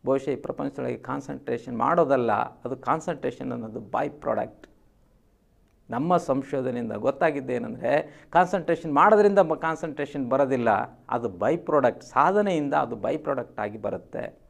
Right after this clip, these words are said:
ಅದೊಂದು miracle, ಆವಾಗ ಅದು miracle. ಎಲ್ಲರೂ ಹೇಳ್ತೀವಿ, "ಓದ್ಕೋ." ಹೇಗೆ ಓದ್ಕೋಬೇಕು?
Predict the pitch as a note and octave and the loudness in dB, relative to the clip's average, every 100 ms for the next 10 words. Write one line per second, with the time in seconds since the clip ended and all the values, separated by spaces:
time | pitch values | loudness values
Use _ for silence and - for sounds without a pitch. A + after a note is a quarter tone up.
0 | - B2 F#3 G#2+ G#2+ C3 C#3 - - - | -10 -6 -4 -6 -2 2 2 -2 -16 -16
1 | - _ _ - A2+ B2 F3 A3 F#3 C#3+ | -20 _ _ -4 -2 2 0 2 0 0
2 | A2 G2+ G2 - - - _ _ _ _ | -4 -8 -12 -16 -18 -18 _ _ _ _
3 | _ _ _ _ _ - - G#3+ A3+ G#3+ | _ _ _ _ _ -2 6 10 10 8
4 | G#3+ G#3 G3+ F#3+ E3+ G3+ G3 A3+ G#3 - | 4 2 2 4 6 4 4 2 2 -2
5 | - _ _ - G#3+ B3 C4 B3+ B3+ F#3+ | -20 _ _ 0 4 4 4 2 2 2
6 | F3+ F3+ F3+ - | 2 0 -6 -8